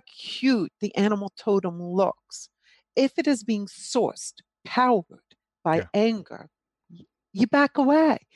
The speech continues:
Speaker 1: You just say,
Speaker 2: <laughs>
Speaker 1: "Okay," say a quick prayer, get out of there. Uh, but if it's being sourced by joy, now it's the other extreme. It's like, "Uh, get on your knees and be very grateful. This is gonna be a powerful message."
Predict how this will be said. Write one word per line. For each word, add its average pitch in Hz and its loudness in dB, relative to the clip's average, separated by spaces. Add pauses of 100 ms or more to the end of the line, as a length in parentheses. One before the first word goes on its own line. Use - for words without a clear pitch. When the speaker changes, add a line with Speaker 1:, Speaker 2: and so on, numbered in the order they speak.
(160)
Speaker 1:
You 220 -2
just 240 -2
say, 233 0
Speaker 2:
<laughs> - -2
Speaker 1:
"Okay," 262 2 (840)
say 143 -2
a 117 0
quick - -4
prayer, 294 6
get 165 -4 (120)
out 214 6
of 165 4
there. 139 2 (600)
Uh, 240 4 (120)
but 247 -4
if 247 -2
it's 254 -10
being 359 -14
sourced - -4
by 165 -2 (160)
joy, 220 -4 (640)
now 214 0
it's 233 -4
the 175 -14
other 220 2
extreme. - -12
It's - -6
like, 160 -2 (180)
"Uh, 254 0 (220)
get 247 2
on 302 -8
your 208 -4
knees 208 -8
and 143 -10
be 165 -12
very 190 -2
grateful. 156 -6
This 143 -8
is 180 -20
gonna 151 -18
be 143 -10
a 143 -6
powerful 143 -4
message." - -20